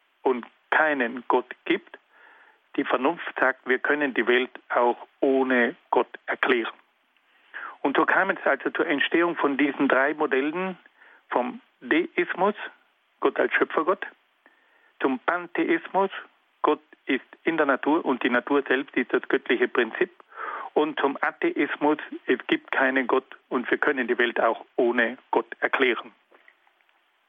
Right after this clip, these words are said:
Die Aufklärung anerkennt also nur jene religiösen Wahrheiten, die der Vernunft einsichtig sind.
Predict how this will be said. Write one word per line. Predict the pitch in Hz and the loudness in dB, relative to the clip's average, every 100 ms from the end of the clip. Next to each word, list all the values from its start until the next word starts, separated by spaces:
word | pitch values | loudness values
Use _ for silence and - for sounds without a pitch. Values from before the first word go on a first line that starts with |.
| _ _ - - - - - - - - - - - | _ _ -18 -12 -8 -6 -6 -6 -10 -14 -14 -2 2
Die | - | 2
Aufklärung | 240 - - 233 190 190 180 | 2 0 -2 0 0 -2 -2
anerkennt | 165 202 180 - 214 226 - | -2 0 -2 0 -2 -2 -2
also | 151 - 156 | -2 0 -2
nur | 160 190 202 | 2 4 4
jene | 175 127 170 208 214 208 208 196 - | 2 2 2 2 2 4 4 2 2
religiösen | 143 131 123 160 202 - 135 120 110 | 0 0 0 2 2 -2 -4 -2 0
Wahrheiten, | 131 135 156 175 170 - 180 185 196 - _ _ _ - - - - _ 175 | 0 0 0 0 0 -2 -6 -6 -8 -12 _ _ _ -20 -20 -20 -20 _ 0
die | 185 196 185 - _ _ _ | 4 2 0 -10 _ _ _
der | 131 120 | -2 0
Vernunft | - 123 131 160 135 139 - _ _ | -2 0 0 0 -2 -8 -10 _ _
einsichtig | 135 131 131 - 135 117 - 135 131 - | -4 -2 -6 -4 -2 -2 -2 -2 0 0
sind. | - 104 | 0 0